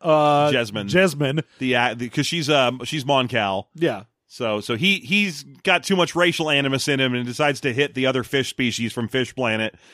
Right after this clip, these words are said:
Speaker 2: and gets kicked off the squad immediately for that.
Speaker 1: Yeah, and Bana was the code slicer who was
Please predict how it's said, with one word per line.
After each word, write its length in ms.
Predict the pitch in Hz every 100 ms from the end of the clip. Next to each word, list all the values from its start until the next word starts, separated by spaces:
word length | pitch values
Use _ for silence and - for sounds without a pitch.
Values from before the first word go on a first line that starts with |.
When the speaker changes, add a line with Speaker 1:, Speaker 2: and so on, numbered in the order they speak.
| _
Speaker 2:
and 140 | - 131
gets 160 | 135
kicked 240 | - 147 147
off 160 | 131
the 80 | 127
squad 260 | - 139 123
immediately 400 | 117 117 113 104
for 120 | 113
that. 280 | 104 90 -
Speaker 1:
Yeah, 240 | 160 170 139
and 160 | 160
Bana 340 | 143 214 196 180
was 300 | 170 165 127
the 420 | 151 165 156 151 -
code 280 | 196 175 -
slicer 480 | 170 160 156 175 151
who 120 | 170
was 220 | 160 131